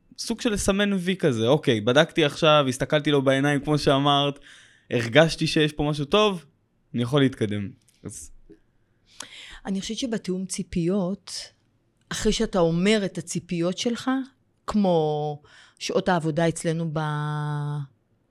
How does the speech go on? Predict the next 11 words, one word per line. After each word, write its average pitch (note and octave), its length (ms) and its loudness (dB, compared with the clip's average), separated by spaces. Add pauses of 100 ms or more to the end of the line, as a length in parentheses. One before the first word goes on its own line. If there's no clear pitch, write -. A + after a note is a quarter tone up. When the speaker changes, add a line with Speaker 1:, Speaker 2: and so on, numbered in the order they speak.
(200)
Speaker 2:
השירות A3 460 4
שאנחנו F#3+ 440 2
נותנים F3+ 420 2
הוא F3 180 0
בין E3 440 0
שמונה D#3+ 480 2
לחמש, E3 720 0 (360)
במקרים F#3+ 500 0
חריגים, E3 920 0
אה, D3 760 -2
דחופים, F#3 600 -4